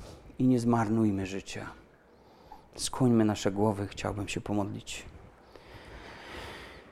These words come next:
Panie, dziękuję Ci za ten psalm, że tyle, tyle mówiłeś do mnie najpierw, zanim mogłem stanąć przed innymi i powiedzieć, o co Ci chodzi.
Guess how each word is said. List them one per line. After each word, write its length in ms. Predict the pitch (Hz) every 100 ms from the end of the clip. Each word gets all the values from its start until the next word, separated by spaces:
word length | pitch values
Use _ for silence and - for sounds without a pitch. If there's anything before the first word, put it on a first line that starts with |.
| - - - - - - - - - - - - - - -
Panie, 380 | 135 131 127 120 104 - - - - - - - - -
dziękuję 500 | 120 127 - 151 131
Ci 240 | - 131
za 140 | 123 120
ten 180 | 120
psalm, 420 | 110 - 113 101 98 - - - - - - - - - - - -
że 160 | 110 107
tyle, 440 | - 123 120 113 - -
tyle 160 | - 139
mówiłeś 560 | 135 123 143 135 110 107
do 380 | 110 131 131
mnie 220 | 131 131 123
najpierw, 680 | 127 117 - 104 101 - - - - - 202
zanim 300 | 120 123 123
mogłem 260 | 123 120
stanąć 460 | 110 - 123 123 120
przed 180 | - 110
innymi 420 | 113 117 117 117
i 40 |
powiedzieć, 720 | 127 113 117 110 110 - - -
o 60 | 120
co 140 | -
Ci 140 | 110 110
chodzi. 440 | 113 101 98 101